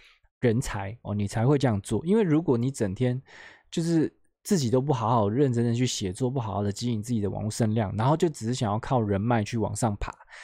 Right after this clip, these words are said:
那这些作者他们绝对都会看在眼里，然后就会很懒得鸟你，这真的是这样子。OK，好，那再来呢，呃，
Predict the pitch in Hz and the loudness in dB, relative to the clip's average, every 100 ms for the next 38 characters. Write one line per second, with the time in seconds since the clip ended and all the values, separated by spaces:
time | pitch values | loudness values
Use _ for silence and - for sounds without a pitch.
0 | - - 165 143 110 - _ _ _ - | -20 -2 0 0 -4 -12 _ _ _ 0
1 | 196 170 160 160 113 - - - 135 135 | 2 2 2 2 0 -4 -12 -4 0 0
2 | 120 107 110 120 110 104 101 110 101 139 | 0 0 2 2 2 2 2 0 0 -6
3 | - _ - 123 117 95 95 98 - _ | -16 _ -2 2 2 0 -4 -8 -12 _
4 | 107 95 113 123 117 120 135 123 113 95 | -6 -2 0 0 0 -2 0 2 0 -2
5 | 95 95 95 92 98 107 117 117 113 131 | -6 -10 -10 -10 -12 -14 -12 -12 0 0
6 | 120 98 101 98 - - - 95 107 107 | 0 -2 -4 -6 -10 -10 -8 -6 -6 -8
7 | - 135 185 190 208 147 127 123 - - | -8 0 2 4 4 4 2 0 -4 -14
8 | - - - - _ _ - 156 160 156 | -18 -18 -20 -20 _ _ -2 2 4 4
9 | 151 147 147 139 | 4 4 4 2